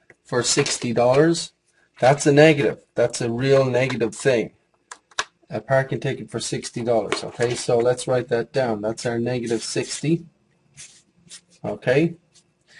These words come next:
Now, if you had two of these, you could write this. Two times negative sixty. Two parking tickets of sixty dollars each.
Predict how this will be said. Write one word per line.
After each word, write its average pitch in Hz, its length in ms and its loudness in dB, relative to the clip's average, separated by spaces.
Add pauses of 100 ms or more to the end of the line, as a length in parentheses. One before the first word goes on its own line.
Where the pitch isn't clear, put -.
(480)
Now, 160 300 8
if 170 200 2
you 214 140 4
had 160 300 4
two 247 240 2
of 139 180 4
these, 131 480 0 (1000)
you 143 140 -2
could 143 220 0
write 135 240 4
this. - 480 0 (280)
Two - 440 0 (1120)
times 170 540 4
negative 127 480 -2
sixty. - 540 -8
Two 220 260 2
parking 147 500 6
tickets 117 420 -4
of 113 220 -4
sixty - 460 -4
dollars 120 380 2
each. - 380 4